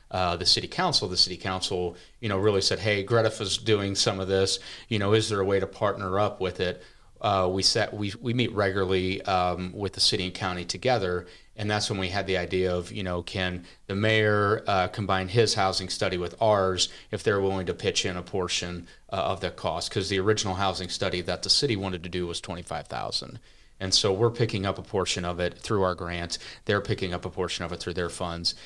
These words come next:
And so together we'll have this all-encompassing plan that will be done in a, a matter of three to four months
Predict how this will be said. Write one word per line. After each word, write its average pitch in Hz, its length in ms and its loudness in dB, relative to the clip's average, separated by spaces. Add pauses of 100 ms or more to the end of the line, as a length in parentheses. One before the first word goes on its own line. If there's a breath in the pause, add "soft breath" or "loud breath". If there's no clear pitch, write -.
(120)
And 98 80 -6
so - 140 2
together 117 480 2
we'll 98 160 2
have 98 180 0
this 92 160 -4
all-encompassing 98 880 0
plan 92 540 -2 (300 loud breath)
that 101 180 0
will 98 340 4
be 95 220 -4
done 104 460 2
in 95 160 0
a, 92 260 -2
a 98 80 -4
matter 98 320 0
of 90 80 -4
three 107 180 -2
to 92 60 0
four 92 240 0
months 113 440 0